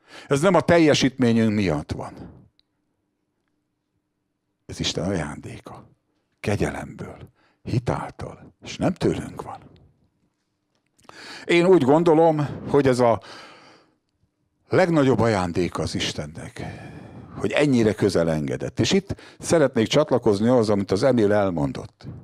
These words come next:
Gyerekek, itt nem arról van szó, hogy milyen szolgai, ö, megtört pozícióban vagyunk, van, aki alabárdos, van, aki ajtónáló,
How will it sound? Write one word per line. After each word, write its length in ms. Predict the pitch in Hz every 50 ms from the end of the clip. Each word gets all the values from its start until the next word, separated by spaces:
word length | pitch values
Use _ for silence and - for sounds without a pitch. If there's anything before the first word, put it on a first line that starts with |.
| _ _ _ _ _
Gyerekek, 400 | - 147 147 107 - - - -
itt 120 | - -
nem 160 | - 196 311 349
arról 340 | 302 202 120 104 98 92
van 200 | 85 90 85 80
szó, 460 | 73 - - - 95 92 92 87 80 82
hogy 140 | 85 78
milyen 280 | 80 85 85 78 76 78
szolgai, 640 | 73 - - 110 104 101 82 78 76 73 69 65 - - - - - - -
ö, 280 | - 76 76 73 71 71 - - _ _ _ _ _ _ -
megtört 400 | - 101 131 127 - - 101 -
pozícióban 640 | - - 120 113 113 104 - - 101 90 80 80 87
vagyunk, 380 | 95 101 104 104 98 98 101 90
van, 180 | 95 104 104
aki 380 | 98 90 - - 78 71 64 65 -
alabárdos, 800 | - 101 101 92 87 95 90 87 90 80 80 78 80 78 - -
van, 200 | 82 80 85 76
aki 320 | 71 - - 64 62 62
ajtónáló, 920 | - - 101 101 110 - 107 98 92 92 87 87 82 82 80 78 78 78